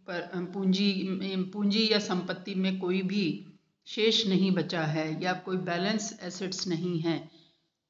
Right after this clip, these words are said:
तो समता अंशधारियों को कुछ भी प्राप्त नहीं होगा।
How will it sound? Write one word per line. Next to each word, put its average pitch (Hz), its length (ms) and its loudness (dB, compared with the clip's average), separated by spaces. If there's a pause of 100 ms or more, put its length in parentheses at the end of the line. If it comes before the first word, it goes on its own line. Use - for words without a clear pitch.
(120)
तो 180 440 -6 (180)
समता 196 380 0
अंशधारियों 170 640 2
को 160 160 -6
कुछ 156 220 -8
भी 165 180 -4
प्राप्त 147 360 -6
नहीं 151 360 -2
होगा। - 580 -12